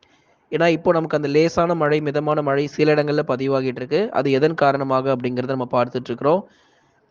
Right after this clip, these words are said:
வரும் நாட்கள்ல கடலோர மாவட்டத்தில் ஒரு சில இடங்களில் லேசானது முதல் மிதமான மழையும், கனமழை பொறுத்தவரை எந்த தேதிகள்ல இருக்குங்கிறத மாவட்ட வாரியா நம்ம பார்க்கலாம். இந்த கடலோர டெல்டா மாவட்டத்தில் தான் இனிமே வரக்கூடிய நாட்கள்ல அந்த மழை பொழிவு அப்படிங்கிறது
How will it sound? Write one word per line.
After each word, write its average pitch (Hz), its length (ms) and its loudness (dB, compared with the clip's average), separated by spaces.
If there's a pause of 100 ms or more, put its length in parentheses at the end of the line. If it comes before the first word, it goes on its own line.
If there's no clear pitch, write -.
(200)
வரும் 147 500 4
நாட்கள்ல 156 520 0 (280)
கடலோர 170 460 4
மாவட்டத்தில் 139 720 -2
ஒரு 147 240 4
சில 156 200 0
இடங்களில் 139 360 0
லேசானது 143 520 0
முதல் 135 220 -2
மிதமான 120 440 0
மழையும், 123 380 -4 (1080)
கனமழை 185 720 2
பொறுத்தவரை 151 680 0
எந்த 160 340 0
தேதிகள்ல 175 480 4
இருக்குங்கிறத 143 600 2
மாவட்ட 143 480 2
வாரியா 131 260 4
நம்ம 127 180 -2
பார்க்கலாம். 127 520 -2 (1400)
இந்த 127 120 -2
கடலோர 175 520 4
டெல்டா 151 380 0
மாவட்டத்தில் 135 680 -2
தான் 185 220 0
இனிமே 165 300 -2
வரக்கூடிய 156 480 2
நாட்கள்ல 135 380 0
அந்த 190 140 2
மழை 139 340 0
பொழிவு 143 320 0
அப்படிங்கிறது 127 460 -2